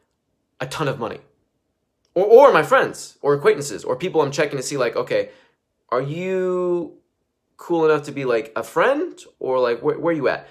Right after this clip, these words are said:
I'll give them money. I'll, I'll, you know, shower them with, with cool experiences. 'Cause I'm checking, I'm testing to see, like, where you at emotionally. So, it, like, let, let, take, take the expression,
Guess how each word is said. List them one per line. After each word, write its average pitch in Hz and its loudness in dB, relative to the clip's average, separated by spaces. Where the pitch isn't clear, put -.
I'll 156 2
give 185 6
them 190 4
money. 131 -2
I'll, 123 -2
I'll, - -6
you 143 -8
know, 117 -6
shower 156 2
them 143 0
with, 120 -4
with 117 -12
cool 143 -4
experiences. 127 -12
'Cause 151 -6
I'm 151 0
checking, 143 -2
I'm 107 -6
testing - -10
to 104 -10
see, 127 -6
like, 104 -4
where 147 0
you 160 -2
at 151 4
emotionally. 151 -6
So, - 2
it, - -6
like, - -4
let, 220 -6
let, - -4
take, - 0
take 214 0
the 214 -4
expression, 143 -2